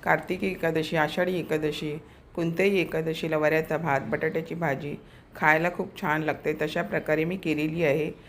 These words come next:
वऱ्याचा भात रि-, जिरा राईससारखा मी केलेला आहे आणि बटाट्याची भाजी पण खूप छान झाली आहे. चला तर पाहूया. नमस्कार मंडळी, आम्ही मालवणी या चॅनलवर आपले मनापासून स्वागत आहे. चला तर आज आपण पाहूया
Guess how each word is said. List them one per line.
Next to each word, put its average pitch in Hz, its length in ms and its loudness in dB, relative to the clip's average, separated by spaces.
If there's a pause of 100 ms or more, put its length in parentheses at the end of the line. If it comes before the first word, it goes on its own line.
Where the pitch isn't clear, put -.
(240)
वऱ्याचा 165 420 6
भात 196 280 0
रि-, 156 260 0
जिरा 156 420 2
राईससारखा 170 580 0
मी 185 100 -2
केलेला 160 420 0
आहे 156 180 2 (420)
आणि 156 160 0
बटाट्याची 170 480 2
भाजी 165 300 -2
पण 180 200 -6
खूप 185 260 -8
छान 180 240 2
झाली 147 260 0
आहे. 196 100 2
चला 165 220 2
तर 175 160 -2
पाहूया. 123 420 -2 (760)
नमस्कार 196 480 2
मंडळी, 196 600 4
आम्ही 190 220 4
मालवणी 214 440 2
या 214 140 -2
चॅनलवर 208 260 0
आपले 208 200 -2
मनापासून 208 580 0
स्वागत 190 440 0
आहे. 214 320 2 (640)
चला 196 180 4
तर 220 160 0
आज 196 180 2
आपण 196 260 0
पाहूया 196 440 4